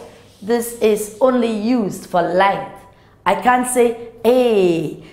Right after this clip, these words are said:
one for area. No, this is for length. And we gotta be very watchful.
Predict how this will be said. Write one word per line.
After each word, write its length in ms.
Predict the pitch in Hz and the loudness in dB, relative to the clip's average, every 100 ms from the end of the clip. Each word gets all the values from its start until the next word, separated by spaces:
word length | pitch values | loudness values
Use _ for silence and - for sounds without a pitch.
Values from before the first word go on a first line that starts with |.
| - | -12
one 300 | 170 208 226 | 0 0 2
for 300 | - 185 - | 0 -2 0
area. 640 | 240 247 240 202 165 143 160 | 2 4 4 4 2 0 0
No, 360 | 190 180 156 | 2 2 0
this 200 | 180 190 | -4 -4
is 160 | 190 - | -6 -6
for 140 | 170 | -6
length. 760 | 156 156 165 165 156 - - - _ _ _ - _ - | -4 -2 0 -2 -4 -12 -20 -20 _ _ _ -20 _ -10
And 220 | 165 160 | -8 -6
we 40 | 156 | -4
gotta 200 | 165 165 | -4 -4
be 60 | |
very 280 | 160 208 262 | 0 2 2
watchful. 800 | 214 202 - - 214 247 - - | 2 0 0 -4 0 0 -2 -10